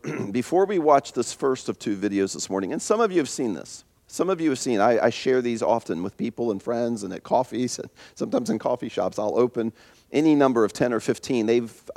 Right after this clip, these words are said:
I think they've produced over two hundred videos now. Uh, these two, I titled today,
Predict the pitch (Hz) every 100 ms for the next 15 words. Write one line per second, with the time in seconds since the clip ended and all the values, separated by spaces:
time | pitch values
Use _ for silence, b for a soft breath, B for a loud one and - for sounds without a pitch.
0 | - 117 110 131 117 - 117 120 - 101
1 | - - 127 123 107 - 110 107 87 95
2 | 85 80 - b b b b b b 92
3 | 92 92 95 - - 98 139 185 202 -
4 | - - 165 104 104 135 _ b b b
5 | - - - 160 156 131 120 110 104 104